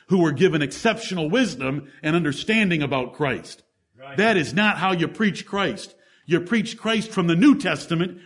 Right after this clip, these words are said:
Speaker 1: where he is plainly, manifestly declared in very plain language.
Speaker 2: Right.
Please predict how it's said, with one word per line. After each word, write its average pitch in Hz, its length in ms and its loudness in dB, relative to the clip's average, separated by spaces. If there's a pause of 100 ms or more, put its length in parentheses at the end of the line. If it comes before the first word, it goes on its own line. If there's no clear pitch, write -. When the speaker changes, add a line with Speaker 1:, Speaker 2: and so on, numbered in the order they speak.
Speaker 1:
where 180 160 4
he 170 180 -2
is 143 100 -2
plainly, 185 800 2
manifestly 190 1300 -2
declared 180 960 2
in 196 220 0
very 208 460 4
plain 220 460 0
language. 190 680 0 (120)
Speaker 2:
Right. 98 380 -20